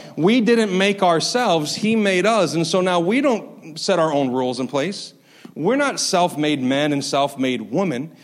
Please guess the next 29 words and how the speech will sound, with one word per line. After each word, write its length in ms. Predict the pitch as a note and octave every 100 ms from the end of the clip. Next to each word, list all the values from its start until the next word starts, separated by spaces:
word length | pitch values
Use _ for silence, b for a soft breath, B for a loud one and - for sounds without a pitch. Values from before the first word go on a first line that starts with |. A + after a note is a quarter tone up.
| B
We've 180 | D#3 E3
been 280 | E3+ D#3+ D#3+
made 260 | F#3 B3 F#3
by 180 | F3
God, 300 | E3 G3 F#3
and 100 | D3
so 160 | C#3 F3
we 120 | D#3+
have 120 | D#3 C3+
a 60 |
creator 680 | C3 - F#3 G3+ G#3 A2+ A#2+ B B B -
that 160 | C#3+
we 180 | C#3 C3+
are 220 | C3 B2 - -
accountable 500 | C3 - E3 F3 A#2+
to, 180 | - A#2
that 140 | A2+
we 100 | B2+
will 220 | A#2+ A2+ - B -
answer 340 | D#3+ E3 C3+
to. 300 | - A2 - _ b b b b -
But 100 | C3+
God 560 | F#3 G3+ F#3 - D3+
being 240 | C#3 E3+ D3+
our 120 | C#3
maker 340 | D3+ D#3+ C3
also 240 | B2+ B2+ C3
means 240 | A#2 A2+
this, 400 | A2+ F#2 - -